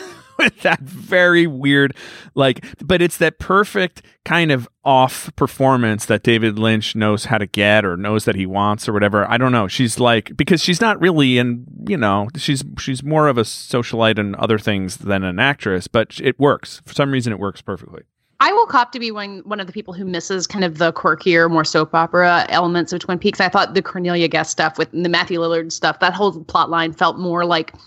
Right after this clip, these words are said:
Speaker 2: the way I remember Twin Peaks than
Speaker 1: Yeah.
Speaker 2: anything else. Maybe this is just a personal thing, but I feel like Kyle MacLachlan is so much better at being the buttoned up kind of goody two shoes F B I agent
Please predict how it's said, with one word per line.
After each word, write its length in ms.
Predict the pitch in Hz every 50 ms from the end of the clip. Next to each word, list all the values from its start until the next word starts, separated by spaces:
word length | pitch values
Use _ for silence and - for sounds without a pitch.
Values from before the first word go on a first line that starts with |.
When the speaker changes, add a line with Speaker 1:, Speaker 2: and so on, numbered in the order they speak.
| _ _ _ _ _ _ _ _ _ _ _ _ -
Speaker 2:
the 120 | 233 208
way 160 | 202 202 190
I 140 | - - 170
remember 340 | 175 190 208 220 226 247 254
Twin 220 | - - 285 285
Peaks 320 | - 294 285 302 302 - -
than 100 | 285 277
Speaker 1:
Yeah. 60 | 277
Speaker 2:
anything 300 | 277 277 277 302 277 277
else. 160 | 269 277 269 - _ _ _ _ _ 220
Maybe 260 | 233 277 269 247 240
this 140 | 226 247 202
is 40 | 208
just 140 | 208 -
a 60 | 196 -
personal 320 | - 165 160 - 196 196
thing, 220 | 196 208 208 202
but 100 | 196 170
I 40 | 185
feel 180 | 180 - 208 196
like 160 | 185 175 -
Kyle 180 | - 180 175 170
MacLachlan 420 | 165 156 160 143 156 - 185 185
is 140 | 165 160 -
so 160 | - 190 170
much 240 | 170 156 156 - - _ -
better 320 | 156 120 - 170 175 170
at 160 | - 151 -
being 240 | - 175 165 170 175 175
the 60 | 175
buttoned 400 | 156 - 170 151 - 180 151 160
up 300 | 160 160 - - _ _ _ -
kind 180 | - 202 185 175
of 100 | 170 165
goody 160 | - 175 170
two 200 | 180 - - 180
shoes 220 | - - 185 165 170
F 120 | 165 165 -
B 140 | 165 165
I 140 | 160 156 160
agent 420 | 160 147 170 170 156 170 160 -